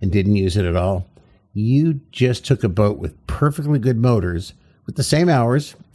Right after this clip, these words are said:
and heck, the engine room still looks just as clean, but that motor is now toast. And the only way to find that out is to, uh, take it out, run it, and it'll break. Or, um,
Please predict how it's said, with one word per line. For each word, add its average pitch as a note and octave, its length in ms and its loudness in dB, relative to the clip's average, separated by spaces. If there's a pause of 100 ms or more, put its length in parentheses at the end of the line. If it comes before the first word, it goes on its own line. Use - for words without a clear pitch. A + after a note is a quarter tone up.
and G2+ 100 0
heck, D#3+ 240 -2
the A#2 140 2
engine C3+ 240 2
room G#2+ 120 2
still A2+ 220 -2
looks A2 180 -4
just - 280 -10
as C3+ 80 -4
clean, C#3 500 0 (580)
but A2 380 -2
that A2 320 0
motor G#2 340 2
is F#2+ 140 0
now F2+ 160 0
toast. - 540 -6 (400)
And G2 140 -4
the G2 100 -2
only A#2+ 180 0
way A#2+ 400 -2 (400)
to G#2+ 80 -6
find A2+ 300 2
that G2+ 160 4
out C#3+ 300 2
is G#2 420 0 (340)
to, F#2 400 -2
uh, F#2+ 120 2
take - 280 -2
it A2+ 80 2
out, A2+ 220 0
run A#2 200 2
it, C#3 100 0
and G2+ 100 0
it'll A2 140 0
break. E2+ 420 -4 (560)
Or, F#2 320 4
um, E2+ 240 2